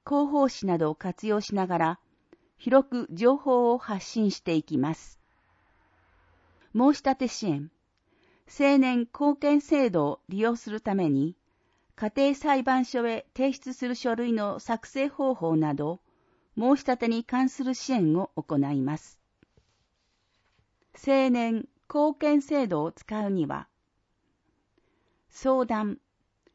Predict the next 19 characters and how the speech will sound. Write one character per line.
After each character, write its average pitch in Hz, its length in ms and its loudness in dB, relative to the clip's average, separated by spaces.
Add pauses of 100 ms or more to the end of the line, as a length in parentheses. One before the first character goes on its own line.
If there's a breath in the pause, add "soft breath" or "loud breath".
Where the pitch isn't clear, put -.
(160)
電 240 240 4
話 220 140 0
や 190 340 -2
窓 208 280 0
口 240 260 -6
に 170 120 0
て 143 340 -6
ご 190 120 -4
相 254 260 2
談 220 320 0
を 208 200 -4
受 170 200 -6
け - 60 -14
付 - 160 -4
け 139 40 2
ま 139 140 2
す。 - 320 -20 (920)
面 247 320 4
談、 214 300 2